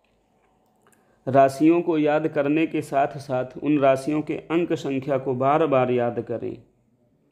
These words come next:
जैसे मेष के लिए एक, जैसे ही एक नंबर दिखे तो हमें ये हो कि यहाँ इसका, ये मेष राशि है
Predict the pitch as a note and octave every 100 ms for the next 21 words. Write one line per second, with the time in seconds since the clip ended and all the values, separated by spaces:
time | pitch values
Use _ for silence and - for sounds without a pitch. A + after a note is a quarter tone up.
0 | _ _ - C3 C3+ C3+ D#3+ C3 A2+ -
1 | _ _ _ _ _ - C3 C#3 E3 F3
2 | E3+ E3 D#3+ D#3 F3 E3+ - D3+ D3 C#3
3 | - - _ _ _ _ _ _ - C#3+
4 | D3 C#3+ F3+ E3+ F3 D3+ E3+ E3+ D3+ D#3
5 | D#3 D#3 C#3+ D#3+ D#3+ C#3+ C#3+ D3+ C#3 E3
6 | D3+ D#3 D3+ C#3 C3+ D#3 C#3+ C#3 - C#3
7 | - C3+ D3 C3 C#3 D#3 D3+ D#3 D#3 F3+
8 | E3+ F#3 C#3